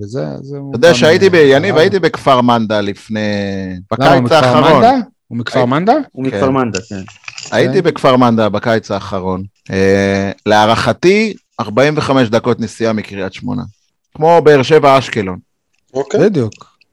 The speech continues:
Speaker 3: בסדר, הוא, אתה יודע, לפי חאתם אל-חמיד שאנחנו ציירנו פה, אז כאילו, זה מפתיע בכלל שהוא היה במשחק.
Speaker 1: אני חשבתי ש-,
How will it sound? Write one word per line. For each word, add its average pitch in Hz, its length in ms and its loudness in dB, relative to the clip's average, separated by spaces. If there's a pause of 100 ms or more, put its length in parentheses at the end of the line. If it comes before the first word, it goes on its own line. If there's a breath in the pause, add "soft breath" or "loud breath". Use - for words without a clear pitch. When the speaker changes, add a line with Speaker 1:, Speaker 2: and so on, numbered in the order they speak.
(140)
Speaker 3:
בסדר, 131 340 2
הוא, 101 560 -6
אתה 98 100 -6
יודע, 113 260 2
לפי 117 420 0
חאתם 123 280 -2
אל-חמיד 113 320 -4
שאנחנו 127 400 -6
ציירנו 107 440 -4
פה, 107 240 -2
אז - 220 -10
כאילו, 107 540 -6 (400)
זה 113 180 -2
מפתיע 113 320 2
בכלל 131 260 2
שהוא 131 140 0
היה 127 80 4
במשחק. 127 360 -2 (360 loud breath)
Speaker 1:
אני 135 160 2
חשבתי 151 360 2
ש-, - 120 0